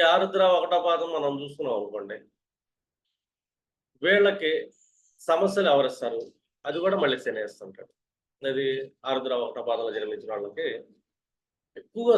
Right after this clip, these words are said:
శనే పీడాకారకుడు అవుతుంది. ఇంకొక రకంగా చూసుకున్నాం అనుకోండి, ఈ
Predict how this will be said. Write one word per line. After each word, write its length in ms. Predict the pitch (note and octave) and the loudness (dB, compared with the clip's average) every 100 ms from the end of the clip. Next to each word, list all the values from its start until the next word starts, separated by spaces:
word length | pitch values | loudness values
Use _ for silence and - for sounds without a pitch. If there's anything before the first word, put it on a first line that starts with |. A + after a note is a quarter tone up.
| - | 4
శనే 180 | E3+ E3+ | 2 4
పీడాకారకుడు 480 | C#3+ B2 A2+ G2 F#2+ | 4 2 0 -4 -6
అవుతుంది. 240 | F#2+ G2 _ _ _ _ _ _ _ _ _ _ _ _ _ _ _ _ _ F#3 | -8 -12 _ _ _ _ _ _ _ _ _ _ _ _ _ _ _ _ _ -4
ఇంకొక 280 | G3 G3 F#3+ | 2 4 6
రకంగా 260 | F3 F#3 G3 D#3 | 4 4 2 2
చూసుకున్నాం 340 | - D#3 C3+ | -6 -2 0
అనుకోండి, 360 | A2 G#2 G2+ A#2 A#2+ _ _ _ _ | 0 -4 -8 -10 -12 _ _ _ _
ఈ 120 | - | -14